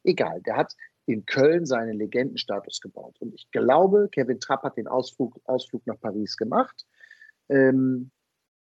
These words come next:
okay, da hat er ja auch ganz okay gespielt. Dann hat er aber auch gelernt, was es bedeutet, auf der Bank zu sitzen.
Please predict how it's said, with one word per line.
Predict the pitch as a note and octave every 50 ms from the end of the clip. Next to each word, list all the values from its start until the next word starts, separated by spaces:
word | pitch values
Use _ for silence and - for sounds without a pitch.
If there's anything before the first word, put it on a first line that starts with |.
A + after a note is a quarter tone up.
| _ _ _ _
okay, | - A2 - - E3+ F#3 A3+ B3+ A#3
da | F3 B2+
hat | C3 C3
er | C3
ja | B2 A#2 G#2+
auch | -
ganz | A#2+ G#2+ -
okay | A2 - - A2
gespielt. | G2+ G#2 - - _ G#3 A#3 B3+ B3+ -
Dann | - C3 -
hat | B2+ C#3 C#3
er | C3
aber | A#2 A#2 G#2+ - - -
auch | C3+ C#3 D3 D3 - _
gelernt, | _ D#3 B2+ A#2+ A#2+ A#2+ A#2+ A#2+ A#2+ A#2+ -
was | A2+ G#2 G#2
es | G#2+ -
bedeutet, | - - A2 - A2 A2+ A2 - G#2
auf | - - _
der | G#2+ -
Bank | - E3 G3 G#3+ -
zu | -
sitzen. | G3 F3 F#3+ - - - G3 F#3+ F#3+ -